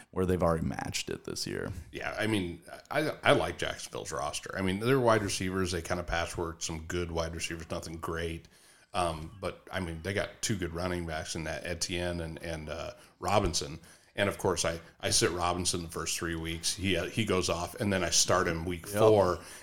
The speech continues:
Speaker 2: and he laid a big fat egg.
Speaker 1: <laughs>
Speaker 2: It, it, it never fails.
Speaker 1: James Robinson's that dude that constantly everybody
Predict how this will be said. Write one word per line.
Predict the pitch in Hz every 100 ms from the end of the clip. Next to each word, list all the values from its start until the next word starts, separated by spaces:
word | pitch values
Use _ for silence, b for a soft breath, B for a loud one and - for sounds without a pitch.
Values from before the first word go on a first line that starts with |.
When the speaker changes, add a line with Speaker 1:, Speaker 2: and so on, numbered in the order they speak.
| -
Speaker 2:
and | 101 90
he | 85 80 - - _ _
laid | 98 85
a |
big | 82 82
fat | - 80 80 -
egg. | 67 147 -
Speaker 1:
<laughs> | 139 -
Speaker 2:
It, | - 110 - - -
it, | 175 139
it | 131 127 110
never | 113 107
fails. | 87 98 82 78 82 -
Speaker 1:
James | 139 156 190
Robinson's | 101 82 123 - 104 90
that | 90
dude | 82 92 87
that | 85 85 - _ _
constantly | - 98 98 104 - 87 85
everybody | 87 85 85 82